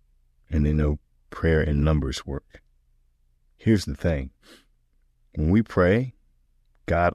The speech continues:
always blesses us with so much more. After doctors encouraged us to terminate William, assuring us that his life would be dreadful,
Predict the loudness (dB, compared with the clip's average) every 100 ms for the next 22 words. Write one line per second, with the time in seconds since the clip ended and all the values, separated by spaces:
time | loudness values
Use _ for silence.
0 | -2 0 2 2 2 0 -2 -6 -6 -6
1 | -8 -6 -8 -10 -10 -10 -10 _ -14 -8
2 | -4 -2 -2 -6 -8 -8 -8 -14 _ _
3 | _ _ _ _ _ _ _ _ -4 -4
4 | -2 -2 2 0 0 0 0 -2 -8 -6
5 | 0 2 0 0 -2 -2 -8 -14 -14 -2
6 | 2 4 2 -2 -4 -2 0 -2 -4 _
7 | _ _ _ _ _ _ _ _ _ -2
8 | -2 -2 2 4 4 2 -4 -12 -16 _
9 | -6 -2 -2 -4 -4 -6 -4 -6 -4 -4
10 | 0 -2 -2 -12 -16